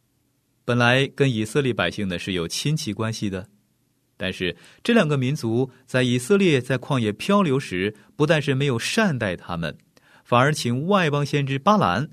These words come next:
去咒诅以色列民，而且还抵挡、妨碍根据神的应许进军迦南的以色列。犯下了毁谤神荣耀的罪，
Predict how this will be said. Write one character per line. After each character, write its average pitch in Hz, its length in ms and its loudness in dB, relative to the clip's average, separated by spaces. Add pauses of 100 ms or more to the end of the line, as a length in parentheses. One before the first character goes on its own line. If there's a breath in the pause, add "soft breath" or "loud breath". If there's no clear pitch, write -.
(140)
去 123 180 -2
咒 214 320 0
诅 107 160 -4
以 78 160 -6
色 85 140 -8
列 82 100 -8
民， 73 260 -8 (680 loud breath)
而 120 120 4
且 123 160 0
还 107 200 -2
抵 120 160 -4
挡、 92 360 -2 (120)
妨 110 260 -2
碍 170 280 -2 (220)
根 151 160 2
据 147 140 0
神 117 140 -2
的 123 80 -2
应 170 200 -2
许 92 360 -4 (160 soft breath)
进 139 200 2
军 131 240 0
迦 147 220 -2
南 95 220 -2
的 95 100 -4
以 82 160 -6
色 147 160 -6
列。 - 220 -4 (600)
犯 131 160 4
下 120 140 0
了 117 100 0
毁 113 240 -2
谤 135 180 0
神 92 340 -2
荣 92 260 -4
耀 135 120 -2
的 71 120 -8
罪， - 260 -10